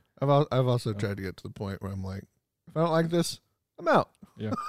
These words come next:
Speaker 2: No, it's, it's something that we all do
Speaker 1: <laughs> It's
Speaker 2: in
Speaker 1: something you have
Speaker 2: different,
Speaker 1: to
Speaker 2: in different
Speaker 1: cultivate,
Speaker 2: things. And
Speaker 1: though.
Speaker 2: so that's, it's sort of at an extreme level when it comes to things like that. Uh, and so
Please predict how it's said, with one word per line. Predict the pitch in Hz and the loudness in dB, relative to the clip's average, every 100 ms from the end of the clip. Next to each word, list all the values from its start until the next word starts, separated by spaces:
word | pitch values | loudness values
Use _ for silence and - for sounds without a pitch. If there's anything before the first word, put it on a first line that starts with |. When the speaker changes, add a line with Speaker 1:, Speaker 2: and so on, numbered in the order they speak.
| - | 6
Speaker 2:
No, | 175 | 8
it's, | 214 - | 8 6
it's | 180 - | 4 6
something | 214 196 | 6 8
that | 185 | 8
we | 156 156 | 8 10
all | 156 | 8
do | 135 160 135 | 8 8 8
Speaker 1:
<laughs> | |
It's | 131 | 6
Speaker 2:
in | 139 | 6
Speaker 1:
something | 143 151 | 8 8
you | 147 | 8
have | 143 | 6
Speaker 2:
different, | 131 - | 2 0
Speaker 1:
to | |
Speaker 2:
in | 135 | 4
different | 131 123 113 | 4 2 4
Speaker 1:
cultivate, | |
Speaker 2:
things. | 196 170 131 | 4 6 4
And | |
Speaker 1:
though. | 107 | 4
Speaker 2:
so | 131 | 6
that's, | 143 139 - - - _ | 6 4 -2 -16 -20 _
it's | 147 131 | 0 2
sort | 151 156 | 4 4
of | 135 | 6
at | 131 | 4
an | 123 117 | 4 0
extreme | - 131 120 | -2 0 2
level | 123 117 | 2 2
when | 110 | -2
it | 110 | -4
comes | 120 113 | -4 -4
to | 117 | -4
things | 113 110 104 | -4 -4 -4
like | 110 110 - | -4 -4 -4
that. | 98 95 - _ _ _ _ _ - | -8 -8 -12 _ _ _ _ _ -10
Uh, | 104 101 107 110 | -6 -4 -6 -6
and | - 113 | -4 -4
so | - 120 110 104 | -2 0 0 -2